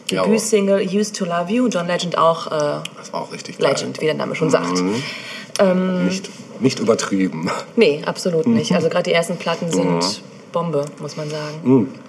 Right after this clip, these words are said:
Speaker 1: Kennst du da auch, da gibt's ein paar richtig coole elektronische Remixe.
Speaker 2: Nein,
Speaker 1: Von
Speaker 2: kannst du mal,
Speaker 1: Mastercraft.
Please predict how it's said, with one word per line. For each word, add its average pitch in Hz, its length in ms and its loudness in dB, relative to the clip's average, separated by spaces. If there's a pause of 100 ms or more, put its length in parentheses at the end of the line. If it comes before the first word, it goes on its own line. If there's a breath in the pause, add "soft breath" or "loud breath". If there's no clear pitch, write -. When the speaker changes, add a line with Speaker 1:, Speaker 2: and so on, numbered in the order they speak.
(440)
Speaker 1:
Kennst - 260 -2
du 104 40 -2
da 95 120 2
auch, 98 120 4
da 90 120 2
gibt's 85 180 -6
ein 90 80 -4
paar 90 160 0
richtig - 300 -4
coole 110 320 2
elektronische 95 680 0
Remixe. 85 520 -2 (200)
Speaker 2:
Nein, 190 300 0
Speaker 1:
Von 214 100 -4
Speaker 2:
kannst 180 160 -4
du 180 40 2
mal, 180 80 2
Speaker 1:
Mastercraft. 185 500 2